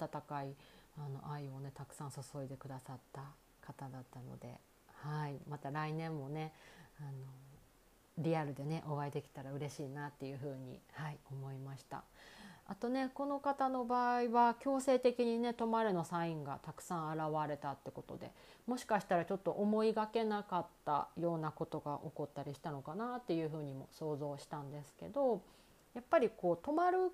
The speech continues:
ことでね、いろいろ気づけることもあって、逆にその思いがけない「止まれ」のサインって、やっぱり戸惑ったりだとか、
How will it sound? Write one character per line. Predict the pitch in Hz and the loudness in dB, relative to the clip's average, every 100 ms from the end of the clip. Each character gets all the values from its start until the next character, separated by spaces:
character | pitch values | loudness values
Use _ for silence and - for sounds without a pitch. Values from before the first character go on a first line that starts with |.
| - | 0
こ | 359 | 0
と | 359 226 | 6 6
で | 160 | 6
ね、 | 143 170 175 | 0 0 2
い | 175 | 4
ろ | 180 175 | 6 8
い | |
ろ | 175 | 6
気 | 175 196 | 4 2
づ | 180 | 2
け | 190 196 185 | 0 4 4
る | 180 | 4
こ | 185 | 0
と | 175 | 0
も | 156 143 143 | -2 -2 -6
あ | |
っ | 139 - - - | -8 -12 -12 2
て、 | 254 254 240 185 151 - - - - - - _ _ _ - _ _ - | 6 8 6 2 -2 -12 -20 -20 -20 -20 -20 _ _ _ -20 _ _ -6
逆 | 196 208 233 | -4 4 4
に | 220 | 6
そ | 214 214 | 4 4
の | 208 202 208 | 6 6 6
思 | 262 320 | 6 6
い | 339 | 6
が | 330 339 | 4 4
け | 349 349 | 4 4
な | 302 208 | 6 8
い | 202 214 | 8 6
「止 | 202 | 4
ま | 180 196 | 6 8
れ」 | 202 | 8
の | 180 160 | 6 2
サ | 180 170 | 2 2
イ | |
ン | 160 | 0
っ | |
て、 | 147 | -2
や | 147 | -4
っ | 151 | -2
ぱ | 226 | 0
り | 190 | 0
戸 | 208 233 | 0 2
惑 | 247 254 | 4 4
っ | 254 - | 4 4
た | 208 | 4
り | 180 | 4
だ | 151 | 0
と | - - | -4 -6
か、 | - 170 175 170 160 | -2 2 4 4 2